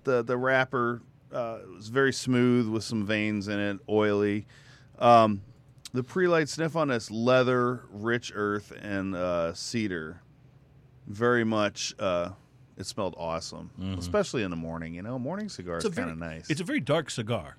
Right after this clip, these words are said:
Speaker 1: Yes.
Speaker 2: Yeah. It's, so
Speaker 1: Yes.
Speaker 2: you're kind of expecting maybe some of the earthiness and, and leather on the,
Speaker 1: Yes,
Speaker 2: on the
Speaker 1: yes.
Speaker 2: nose,
Speaker 1: The,
Speaker 2: yeah.
Speaker 1: uh, the, um, initial light on this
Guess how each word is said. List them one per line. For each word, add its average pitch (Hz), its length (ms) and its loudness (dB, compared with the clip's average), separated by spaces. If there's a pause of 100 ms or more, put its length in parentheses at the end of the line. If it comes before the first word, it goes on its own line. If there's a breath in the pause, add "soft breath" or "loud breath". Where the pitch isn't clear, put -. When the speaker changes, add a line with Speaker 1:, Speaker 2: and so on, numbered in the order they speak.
(120)
Speaker 1:
Yes. 101 320 -2
Speaker 2:
Yeah. 104 240 0
It's, 107 200 -8
so 117 140 0
Speaker 1:
Yes. 117 140 -6
Speaker 2:
you're 127 200 -2
kind 202 180 -2
of 180 60 -6
expecting 131 600 -2
maybe 107 220 0
some 104 160 -4
of 104 80 -2
the 95 60 -10
earthiness 101 560 -4
and, 82 140 -6 (380 loud breath)
and 92 200 -4
leather 98 280 0
on 82 220 0
the, 80 80 2
Speaker 1:
Yes, 107 380 6
Speaker 2:
on 90 40 2
the 117 60 4
Speaker 1:
yes. 95 120 2
Speaker 2:
nose, 87 80 0
Speaker 1:
The, 135 60 4
Speaker 2:
yeah. 131 200 6
Speaker 1:
uh, 117 400 8 (180)
the, 120 240 -4
um, 110 560 2 (1300)
initial 160 460 2
light 123 240 6
on 107 180 2
this 90 380 -6